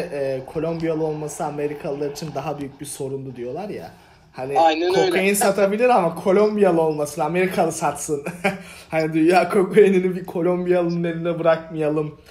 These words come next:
Speaker 1: Aslında daha büyük bir sorunmuş yani bunun gibi. Bu arada, e, kırk dakika oldu şu anda kaydımız Oğuzhan.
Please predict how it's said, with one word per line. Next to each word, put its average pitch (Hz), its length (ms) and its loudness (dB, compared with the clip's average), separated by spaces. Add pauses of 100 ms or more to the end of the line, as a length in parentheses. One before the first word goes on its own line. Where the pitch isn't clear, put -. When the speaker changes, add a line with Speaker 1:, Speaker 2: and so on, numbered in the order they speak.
(680)
Speaker 1:
Aslında 160 480 -2
daha 165 300 2
büyük 143 220 -6
bir 127 60 -14
sorunmuş 135 600 -6
yani 113 280 -8
bunun 143 260 -8
gibi. 135 240 -12 (600)
Bu 147 100 -2
arada, 208 420 0
e, 170 340 0
kırk - 220 -8
dakika 214 340 -2
oldu 175 220 4
şu 156 160 -6
anda 147 360 -4 (760)
kaydımız 147 640 -8
Oğuzhan. 165 500 -6